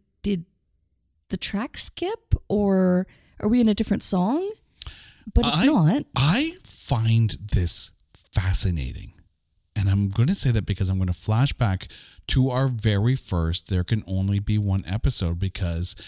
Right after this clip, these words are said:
Speaker 2: this is the same argument we had about Bear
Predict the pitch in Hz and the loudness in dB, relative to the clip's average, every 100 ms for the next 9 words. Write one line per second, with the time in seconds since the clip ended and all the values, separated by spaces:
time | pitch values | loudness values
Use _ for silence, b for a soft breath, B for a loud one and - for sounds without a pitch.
0 | B B B B B B - 123 156 - | B B B B B B -4 2 2 2
1 | 202 - 131 - 135 156 104 117 117 113 | 0 -2 -2 2 2 0 -2 -2 0 -2
2 | 90 107 117 - 101 87 78 78 - 98 | -2 0 0 0 0 0 0 -4 -6 -4
3 | 95 87 - 95 101 120 139 76 62 | -2 -2 -4 -2 0 2 0 -2 -4